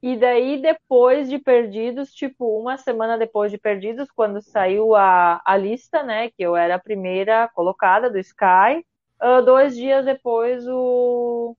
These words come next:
o Rafael me mandou mensagem, ah, me mandou a carta de convocação, né? Eu não,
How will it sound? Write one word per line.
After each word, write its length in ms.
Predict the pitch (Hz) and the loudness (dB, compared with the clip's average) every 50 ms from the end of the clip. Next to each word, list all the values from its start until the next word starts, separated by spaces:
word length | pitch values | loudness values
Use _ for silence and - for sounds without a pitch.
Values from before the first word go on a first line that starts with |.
| _ _ _ _ _ | _ _ _ _ _
o 200 | _ - 214 214 | _ -2 0 2
Rafael 580 | 214 214 214 220 - _ 254 233 220 220 220 233 | 2 2 0 0 -2 _ 0 2 2 2 2 0
me 120 | 240 240 | -2 -6
mandou 360 | 240 240 240 233 226 226 220 214 | -8 -8 -8 -4 -2 -2 -2 -2
mensagem, 1080 | 226 220 226 233 _ _ - 214 196 196 190 196 202 208 208 - 233 226 226 226 226 226 | -4 -8 -10 -14 _ _ -2 0 2 2 2 0 0 -2 -4 -4 -6 -6 -6 -8 -6 -6
ah, 500 | 226 220 220 220 220 220 214 220 220 226 _ _ _ | -4 -2 -2 -2 -2 -2 -2 -4 -6 -10 _ _ _
me 80 | 220 | -10
mandou 320 | 226 233 233 226 220 233 247 | -6 -6 -4 0 2 4 4
a 80 | 247 | 2
carta 340 | 240 - 233 214 220 220 233 | 2 2 0 0 2 0 -2
de 120 | 220 233 220 | -4 -4 -8
convocação, 840 | - 214 214 214 214 214 - 214 220 - - 233 233 233 220 208 | -8 -6 -6 -6 -6 -4 -6 -6 -6 -4 -2 -2 -2 -2 -2 -6
né? 260 | 190 180 170 180 208 - _ _ _ _ _ | -8 -10 -8 -10 -10 -14 _ _ _ _ _
Eu 180 | - 202 202 | -8 -6 -6
não, 240 | 196 196 196 202 202 | -6 -4 -4 -4 -4